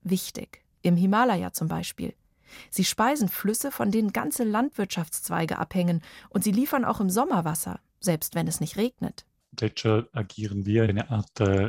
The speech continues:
Speaker 2: Reservoir. Also sie speichern Wasser über den Winter, also wenn der Schnee fällt, und lassen ihn dann wieder im Sommer frei.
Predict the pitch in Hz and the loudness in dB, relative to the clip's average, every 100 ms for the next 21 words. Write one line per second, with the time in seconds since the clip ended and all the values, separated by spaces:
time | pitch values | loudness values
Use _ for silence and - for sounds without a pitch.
0 | - 110 98 98 92 95 95 135 170 - | 0 -4 0 0 2 0 2 0 -2 -8
1 | - - - - 98 92 101 - - 113 | -18 -18 -16 -6 -4 -2 -2 0 0 0
2 | 127 131 123 107 117 - 120 127 123 101 | 2 2 2 2 -2 0 -2 -2 -4 -2
3 | 98 95 117 127 - 143 165 - 135 92 | -2 0 0 0 2 4 4 0 -8 -6
4 | 95 92 98 107 - - 104 120 - 123 | -4 -4 -4 -6 -8 -2 4 4 4 4
5 | 175 - - - - - - 101 101 104 | 4 2 -16 -16 -16 -10 -2 2 4 2
6 | 123 110 101 101 98 104 117 98 101 92 | 2 2 2 0 0 -2 -2 -2 -2 -2
7 | - 101 98 90 | -2 0 0 -2